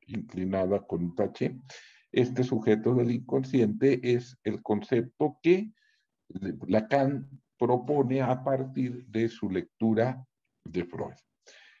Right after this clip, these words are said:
Eh, entonces, lo que trabajo aquí es precisamente cómo el sujeto del inconsciente no es el hombre, no es el hombre del humanismo, no es el hombre de la modernidad,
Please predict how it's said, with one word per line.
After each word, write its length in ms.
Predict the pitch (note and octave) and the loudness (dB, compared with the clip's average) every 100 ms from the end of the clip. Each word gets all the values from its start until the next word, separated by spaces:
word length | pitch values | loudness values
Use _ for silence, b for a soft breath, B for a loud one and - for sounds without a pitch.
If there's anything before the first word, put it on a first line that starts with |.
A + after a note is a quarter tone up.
| - | -2
Eh, 220 | A2 G#2+ | 2 4
entonces, 460 | G#2+ G#2+ C#3+ C3+ C#3 | 2 0 -2 -2 -4
lo 160 | G2 | -4
que 100 | F2+ | -6
trabajo 520 | F2 G#2 G#2+ A#2+ A#2+ C3+ | -6 -2 -2 -2 -2 -4
aquí 220 | C3+ A#2 | -2 -4
es 80 | A2+ | -2
precisamente 920 | G#2 A#2 A2 C#3 C3 G#2 - G#2+ - _ _ _ _ _ | -4 -2 0 2 2 2 -2 -8 -12 _ _ _ _ _
cómo 380 | C3 C3+ C3 B2 | -2 0 0 -2
el 120 | F#2+ | -4
sujeto 640 | - E3+ - B2+ B2 C3 | -10 -8 0 0 2 0
del 160 | B2+ A#2 | 0 -2
inconsciente 840 | A2+ A#2+ A#2 - B2 F#2 - D#3 _ b b b b b - | -4 -4 -4 -2 -4 -4 -6 -8 _ b b b b b 2
no 300 | A2 A2+ A#2+ | 4 6 6
es 280 | D#3+ D#3+ E3 | 4 2 0
el 160 | B2+ | 4
hombre, 420 | A2+ F#2 F#2 E3 - | 4 2 -2 -4 -4
no 180 | - G2+ | -4 -4
es 160 | G2 | -2
el 140 | G#2+ G#2 | 0 0
hombre 320 | G2+ G2+ G2+ | 0 0 -2
del 160 | G2+ G2+ | -4 -4
humanismo, 600 | G#2+ C3+ D#3+ C#3+ G#2 C3 | -4 -4 -4 -6 -4 -4
no 140 | B2 | -4
es 160 | - - | -8 -12
el 60 | |
hombre 340 | G2+ G2 G2 G2+ | -8 -8 -6 -6
de 120 | G2+ | -6
la 120 | G2 | -8
modernidad, 680 | G2 G2+ G2+ - B2 E3 G#3+ | -6 -4 -4 -2 2 2 2